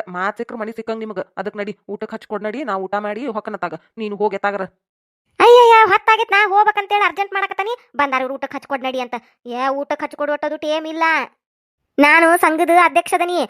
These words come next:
Speaker 2: ಮೊದ್ಲು ನಾನ ಹೋಗ್ಬೇಕು. ಎಲ್ಲಾರ್ಕಿಂತ ಮೊದ್ಲು ಹೋಗಿ ಎಲ್ಲಾರ್ನೂ ಕೂಡಿಸ್ಬೇಕಲ್ಲೇ.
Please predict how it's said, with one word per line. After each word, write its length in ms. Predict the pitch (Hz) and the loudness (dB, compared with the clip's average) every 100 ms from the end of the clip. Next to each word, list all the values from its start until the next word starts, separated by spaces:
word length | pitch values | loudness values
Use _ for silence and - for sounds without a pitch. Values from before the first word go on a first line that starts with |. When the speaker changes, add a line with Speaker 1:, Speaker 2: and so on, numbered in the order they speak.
| _ 277 | _ 0
Speaker 2:
ಮೊದ್ಲು 260 | 320 339 | 2 2
ನಾನ 180 | 339 320 | 0 0
ಹೋಗ್ಬೇಕು. 460 | 339 349 349 359 339 | 0 -2 -2 -2 0
ಎಲ್ಲಾರ್ಕಿಂತ 480 | 277 294 311 320 302 | 0 0 -2 -4 -4
ಮೊದ್ಲು 240 | 294 302 302 | -4 -4 -4
ಹೋಗಿ 440 | 302 294 277 349 | -4 -4 -8 -6
ಎಲ್ಲಾರ್ನೂ 320 | 294 302 320 | -4 -4 -6
ಕೂಡಿಸ್ಬೇಕಲ್ಲೇ. 840 | 311 320 339 339 330 330 262 - | -12 -10 -8 -6 -4 -2 -4 -8